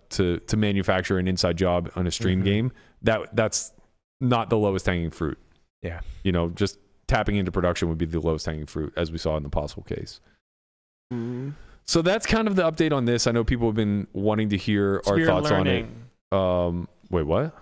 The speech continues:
Speaker 4: So we're learning now. We're learning about this U S B port. We're learning that there's a lot of potential nonsense.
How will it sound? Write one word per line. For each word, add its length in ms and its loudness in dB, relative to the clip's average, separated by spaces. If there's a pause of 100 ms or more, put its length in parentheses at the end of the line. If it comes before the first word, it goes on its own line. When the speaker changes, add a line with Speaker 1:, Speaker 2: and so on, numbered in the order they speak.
(100)
Speaker 4:
So 60 -6
we're 140 0
learning 480 0
now. 360 -8
We're 160 -4
learning 300 -2
about 180 -4
this 160 -12
U 80 -6
S 100 -10
B 180 -6
port. 580 -4
We're 100 -10
learning 360 -8
that 200 -12
there's 280 -8
a 20 -6
lot 160 -2
of 200 -10 (320)
potential 440 -6
nonsense. 760 -8